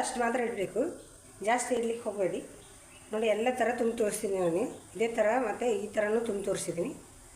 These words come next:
ನಿಮ್ಗೆ ಯಾವ ಥರ ಬೇಕು ನೋಡಿ ಆ ಥರ ಮಾಡ್ಕೊಳ್ಳಿ. ಇದೊಂದು ಈ ಥರ ಇಟ್ಕೊಂಡು ಒಂದು ಹತ್ತು ನಿಮಿಷ ಬೇಯಿಸ್ಕೊಂಡ್ರೆ ಆಯಿತು, ಸ್ಟೀಮ್ ಕುಕ್ ಮಾಡ್ಕೊಂಡ್ರೆ ಆಯಿತು.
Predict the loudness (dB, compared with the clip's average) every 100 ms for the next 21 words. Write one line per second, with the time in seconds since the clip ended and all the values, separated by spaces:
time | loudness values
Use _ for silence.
0 | -20 -20 -20 -6 -2 0 2 2 2 0
1 | 0 0 0 2 2 2 0 0 0 0
2 | 0 0 -2 -10 -18 -20 -6 0 2 2
3 | 0 -2 0 0 2 4 4 2 2 2
4 | 4 0 -2 -10 -4 -2 -2 -4 -10 0
5 | 2 2 2 0 0 0 2 0 -2 -10
6 | -16 -20 -20 -8 0 0 2 -2 0 -2
7 | 0 2 2 0